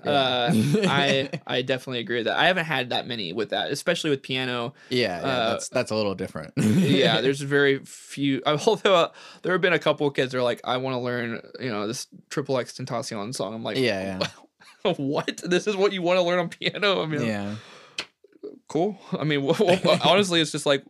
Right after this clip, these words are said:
Speaker 2: "All right, we're gonna find, try to find a version that we can listen to, <laughs> but then
Speaker 1: Yeah.
Speaker 2: we'll learn it." But,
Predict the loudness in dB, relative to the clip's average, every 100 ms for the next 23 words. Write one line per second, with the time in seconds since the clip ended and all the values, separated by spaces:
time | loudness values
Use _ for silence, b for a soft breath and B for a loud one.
0 | -10 -2 0 2 0 0 -2 -2 -2 -4
1 | -4 -2 -2 -2 -4 -4 -2 -2 -2 -6
2 | -8 -10 _ b b b -4 -2 -2 0
3 | 0 -2 -2 0 0 -2 0 2 2 2
4 | 2 2 0 -2 -4 0 0